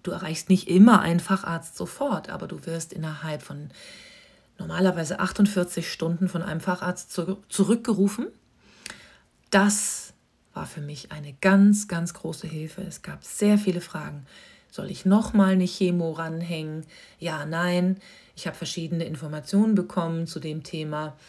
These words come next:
Ähm, und das wird dir auch wahrscheinlich öfter so gehen, dass du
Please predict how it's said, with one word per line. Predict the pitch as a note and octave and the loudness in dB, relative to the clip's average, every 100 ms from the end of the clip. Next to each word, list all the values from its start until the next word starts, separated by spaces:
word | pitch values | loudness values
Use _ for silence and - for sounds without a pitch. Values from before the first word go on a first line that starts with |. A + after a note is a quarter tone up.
| - - _ _ _ - - | -20 -20 _ _ _ -12 -8
Ähm, | E3 D#3 D#3 D#3+ | -6 -6 -8 -10
und | - E3+ | -6 -4
das | E3 | 0
wird | E3 G3 | 0 2
dir | F#3 - | 2 6
auch | G3 G#3 F3 - - | 8 8 6 0 -12
wahrscheinlich | D#3 D#3 G3 G3+ - F3 F3 E3 - | -4 0 2 2 0 -2 -2 -2 -2
öfter | F#3+ F#3+ E3+ | -4 -2 -6
so | D3+ D3+ | -8 -10
gehen, | - F3 A3+ G3 D#3+ B3 - - - - - - | -2 4 6 6 4 0 -2 -16 -20 -20 -20 -10
dass | E3+ - | -6 -4
du | - D#3+ D#3+ D#3 | -6 -6 -6 -8